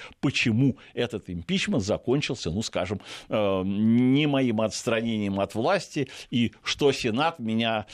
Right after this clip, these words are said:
э, в конечном итоге оправдал. Тут есть еще одна ситуация, мы ее посмотрим, потому что, может быть, эта ситуация решится там ближе к пятнице или в начале той недели. Есть также еще,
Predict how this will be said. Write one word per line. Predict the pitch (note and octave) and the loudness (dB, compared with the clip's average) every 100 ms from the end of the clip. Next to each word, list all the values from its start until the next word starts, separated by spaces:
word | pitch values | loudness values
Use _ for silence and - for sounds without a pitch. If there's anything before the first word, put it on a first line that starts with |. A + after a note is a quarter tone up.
| - | -8
э, | - G2+ | -2 0
в | F#2+ | 0
конечном | - A#2+ B2 - A2 A2 | -2 -2 0 0 0 2
итоге | A#2 G#2 G#2 | 0 0 0
оправдал. | F#2+ A2 G2+ E2+ C2+ - - - | 0 0 0 -4 -6 -10 -14 -8
Тут | E4+ | -2
есть | D#4 - | 0 0
еще | A3 G#3+ | 2 2
одна | G3+ D#3 | 0 0
ситуация, | B2+ C#3 C3+ G3 G3 - D3+ C3+ - - - | -4 -4 -2 0 0 0 0 0 -6 -12 -2
мы | G3 | 2
ее | E3+ | 2
посмотрим, | B2+ D3 - D3+ A#2+ B2+ G#2+ | 2 -2 -2 0 0 0 0
потому | G#2+ G#2+ A2 G#2+ | 0 0 0 -2
что, | - A2+ | 0 2
может | A2 G#2 | 2 2
быть, | G#2 G#2+ | 0 0
эта | G2 | -2
ситуация | - A#2+ A#2+ A2+ G2+ A2+ | -2 -2 0 0 0 0
решится | G#2 G#2 A2 F#2 G#2 | 0 0 0 -2 -4
там | F2+ F#2+ F#2 | -2 0 0
ближе | F2 G2 F2+ | 0 0 -2
к | - | -2
пятнице | A#2 G2+ F#2+ F2+ G2+ | -2 0 -4 -4 -2
или | F#2+ | -2
в | |
начале | G2+ G#2+ - G#2 G2 | -2 -2 0 0 -2
той | - G#2+ | -2 0
недели. | G#2 A2 D#3+ C4+ G#3 | 2 0 0 0 0
Есть | B2 D#3 - | -2 -2 -2
также | B2+ B2+ | -2 -2
еще, | A#2 - G#2+ | -2 0 -2